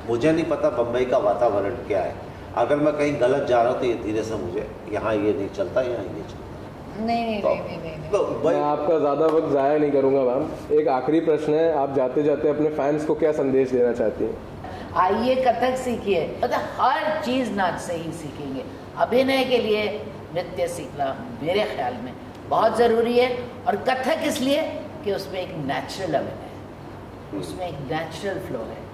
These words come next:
Speaker 2: उसमें बहुत <coughs> लय के साथ, एक बहुत ही चंचलता के साथ खेल है। जब हम सीखते सीखते वहाँ तक पहुँच सके तब।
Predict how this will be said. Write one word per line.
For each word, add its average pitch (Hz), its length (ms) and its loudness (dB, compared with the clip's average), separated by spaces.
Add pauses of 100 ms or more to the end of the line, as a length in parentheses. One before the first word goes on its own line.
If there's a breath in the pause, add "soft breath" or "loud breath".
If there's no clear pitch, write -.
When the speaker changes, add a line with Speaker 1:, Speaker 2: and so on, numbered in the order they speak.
(280)
Speaker 2:
उसमें 208 400 -4
बहुत - 260 4 (400)
<coughs> - 280 -14
लय 185 180 4
के 226 140 -4
साथ, 196 300 0
एक 202 80 -2 (320)
बहुत 233 300 2
ही 226 280 -6
चंचलता 175 440 0
के 214 160 -2
साथ 185 180 4
खेल 165 400 -4
है। - 100 -4 (400)
जब 190 280 2
हम 202 340 -2 (320)
सीखते 214 300 -4
सीखते 220 340 0
वहाँ 170 260 4
तक 147 60 -2
पहुँच 156 380 0
सके - 380 -10
तब। - 220 -2